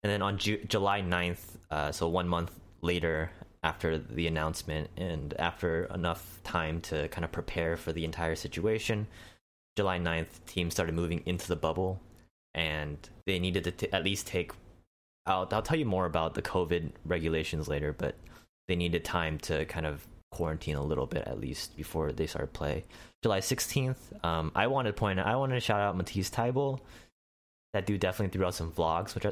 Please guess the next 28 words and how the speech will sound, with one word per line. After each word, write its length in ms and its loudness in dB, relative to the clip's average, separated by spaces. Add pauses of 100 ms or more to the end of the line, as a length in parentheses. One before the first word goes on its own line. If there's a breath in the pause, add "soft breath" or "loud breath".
which 140 0
I 60 4
thought 160 2
was 100 0
really 200 2
cool, 380 0 (220)
and 200 0
he 140 0
definitely 580 0 (200)
helped, 340 0
like, 400 -2 (1300)
helped 380 0
us 480 0 (320)
as 380 0 (500)
people 800 2 (480)
watching 460 0
the 80 4
whole 260 2
event 300 0
and 160 2
who 140 2
had 220 2
no 360 2
idea 420 2
what 120 4
was 140 0
going 280 2
on 400 0